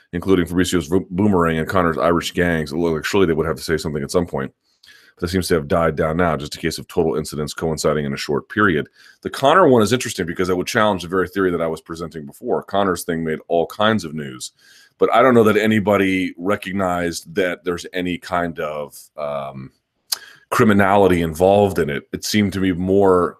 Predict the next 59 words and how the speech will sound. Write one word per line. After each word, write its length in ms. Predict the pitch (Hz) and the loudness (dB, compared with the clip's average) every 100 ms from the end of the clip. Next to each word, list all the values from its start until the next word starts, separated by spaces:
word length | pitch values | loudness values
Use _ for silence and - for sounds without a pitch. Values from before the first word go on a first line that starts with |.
| _ | _
almost 520 | 90 98 92 87 - - | 0 2 2 -2 -6 -4
a 280 | 82 80 73 | -4 -4 -6
sort 160 | - 82 | -4 -2
of 160 | - | -4
piece 220 | - 98 82 | -6 -4 -4
of 120 | - | -6
entertainment 720 | 87 80 - 92 95 67 - _ _ - _ _ | -6 -6 -2 0 0 -4 -10 _ _ -20 _ _
for 100 | - | -2
the 80 | 85 | -2
majority 380 | 82 82 76 71 | 0 0 0 -2
of 80 | 69 | -6
those 160 | 69 | -8
people. 180 | - 71 | -6 -4
I 60 | 87 | -2
don't 80 | |
think 100 | 104 | 2
they 100 | 92 | 2
realize 420 | 85 98 90 80 - | 4 6 6 4 0
that 160 | - | -6
you 140 | 87 85 | -6 -2
jumping 360 | 92 95 95 | 2 2 2
in 80 | 90 | 0
the 80 | 82 | -2
cage 320 | 101 95 90 | 2 2 2
like 140 | 78 | -2
that 200 | 85 80 | 0 0
is 160 | 76 69 | -2 -6
illegal. 580 | 71 78 82 67 62 _ _ _ - _ _ - | -8 -6 -6 -6 -10 _ _ _ -20 _ _ -6
Uh, 240 | 76 73 | -4 -4
putting 200 | - 95 | 0 2
your 80 | 85 | 2
hands 280 | 95 92 90 | 2 2 2
on 80 | |
a 60 | 85 | 2
referee 480 | 90 - 85 92 85 | 2 2 4 4 4
and 100 | 76 | 0
a 60 | |
co-, 180 | 73 80 | -2 -4
commission, 440 | 85 90 92 80 67 | 0 2 2 0 2
all, 160 | 87 | 2
all 220 | 92 95 101 | 6 6 6
these 240 | 98 - | 2 0
things 260 | 90 85 - | 0 0 -4
could 140 | 78 | -4
lead 180 | 87 85 | -2 -2
to 100 | 78 | -4
you 120 | 78 | -2
getting 200 | 80 76 | -2 -4
taken 280 | - 78 80 | -4 -4 -2
away 240 | 76 76 | -2 -2
in 40 | 71 | -2
cuffs 320 | 95 85 - | 0 0 0
if 120 | - | -8
you 100 | 78 | -6
were 80 | 76 | -8
just 180 | - - | -8 -2
average 440 | 78 73 76 - | 0 0 -4 -4
Joe 240 | 82 76 69 | -2 -2 0
guy 460 | 76 80 71 69 | 2 4 4 0